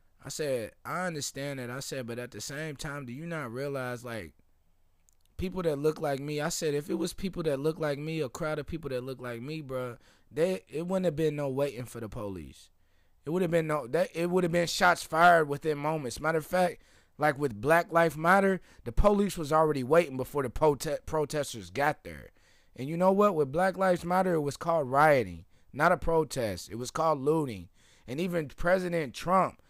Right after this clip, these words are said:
said in his tweets, "As soon as they loot, shoot 'em."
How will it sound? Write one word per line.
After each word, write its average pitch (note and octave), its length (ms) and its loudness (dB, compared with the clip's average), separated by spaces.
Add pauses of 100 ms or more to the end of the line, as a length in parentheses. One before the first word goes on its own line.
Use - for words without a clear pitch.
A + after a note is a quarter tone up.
(200)
said E3 300 4
in D3+ 180 0
his E3+ 280 2
tweets, D3 460 -2 (220)
"As C#3+ 140 0
soon F#3+ 200 0
as E3+ 160 4
they D3 160 8
loot, E3+ 320 6
shoot F3+ 380 4
'em." E2 200 -10